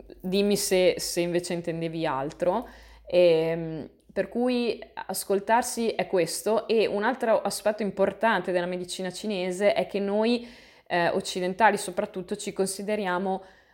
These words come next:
avulsi dalla natura, fuori dal mondo naturale, ma in realtà noi siamo dentro, siamo parte del mondo della natura. Questo è uno degli aspetti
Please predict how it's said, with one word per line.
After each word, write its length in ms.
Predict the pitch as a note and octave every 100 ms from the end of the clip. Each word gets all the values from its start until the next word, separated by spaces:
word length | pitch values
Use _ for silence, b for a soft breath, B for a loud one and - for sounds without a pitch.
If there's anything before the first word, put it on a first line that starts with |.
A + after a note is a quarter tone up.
| -
avulsi 640 | F#3 G3 G3+ G3 F#3 - G3
dalla 220 | F3+ F3+
natura, 560 | F3+ - D#3 D#3 D#3+
fuori 560 | D#3+ - F#3 E3+ E3+ F3
dal 180 | D#3+ E3+
mondo 240 | E3+ E3+
naturale, 680 | E3+ E3 E3 D#3+ D3 D3+ E3+
ma 140 | F#3+
in 60 | F#3+
realtà 420 | B3 B3 - D#3
noi 320 | E3 E3+ F3
siamo 420 | F3+ - F3 E3+
dentro, 760 | D#3+ D3+ E3 G3+ E3+ - D#3 D3
siamo 260 | - D#3 D#3
parte 560 | G3 F#3+ E3+ E3+ E3
del 120 | D#3+
mondo 220 | E3 E3 E3
della 220 | E3 D#3
natura. 640 | D#3 D#3+ E3+ D3+ D3+ D3 C3+
Questo 260 | F3+ -
è 20 |
uno 140 | F#3 F3+
degli 180 | E3 D#3+
aspetti 680 | D#3+ - E3+ E3+ F#3+ F3